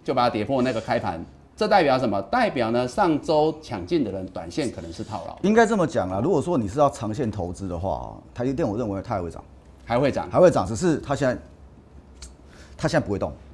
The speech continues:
Speaker 1: 所以市场上很多人很关键哦，就是说我听到很多人在看这个台积电，
Speaker 2: 嗯。
Speaker 1: 都在说啊，六百块以下台积电可以买，没有错，大家都认为长线六百块可以买。
Speaker 2: 对啊。对啊。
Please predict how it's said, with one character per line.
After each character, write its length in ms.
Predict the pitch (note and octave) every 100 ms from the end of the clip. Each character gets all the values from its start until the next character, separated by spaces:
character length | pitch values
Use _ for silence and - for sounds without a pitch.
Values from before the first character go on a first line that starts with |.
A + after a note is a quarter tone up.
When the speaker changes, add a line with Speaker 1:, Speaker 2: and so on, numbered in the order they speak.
| - -
Speaker 1:
所 180 | - G3
以 80 |
市 160 | G3 C4
场 140 | F3+
上 160 | D#3 A3+
很 100 | A#3+
多 120 | E3+
人 100 | F3+
很 100 | A#2+
关 200 | - C#3
键 220 | C3+ D3+ F#2+
哦， 140 | F2+
就 80 | A2
是 60 | B2+
说 220 | C3 B2
我 140 | A#2
听 200 | B2+ F#3+
到 140 | A3 F#3+
很 100 | A2+
多 140 | D3
人 80 | A#2
在 120 | C3+
看 200 | C3 C#3
这 80 | B2
个 100 | B2
台 180 | G#2+ F#2
积 120 | G#2+
电， 200 | G#2 G2
Speaker 2:
嗯。 20 |
Speaker 1:
都 80 | G#2+
在 140 | A#2+ A2+
说 120 | A2+
啊， 100 | A2+
六 120 | C3
百 140 | A2
块 140 | F2+ A#2+
以 40 |
下 120 | A#2
台 140 | G#2+ F#2
积 120 | A2+
电 160 | A#2 G#2+
可 80 | F2+
以 60 |
买， 200 | G2 F2
没 120 | G2
有 80 | D3+
错， 120 | D#3+ D3+
大 100 | D3+
家 80 |
都 80 | D#3+
认 160 | D3 A2+
为 100 | A2
长 200 | A#2 G2+
线 140 | E3+
六 120 | F#3
百 80 | D#3+
块 120 | D#3 D3+
可 80 |
以 20 | F#3
买。 60 |
Speaker 2:
对 80 | D#3
啊。 120 | D#3+
对 0 |
啊。 120 | F3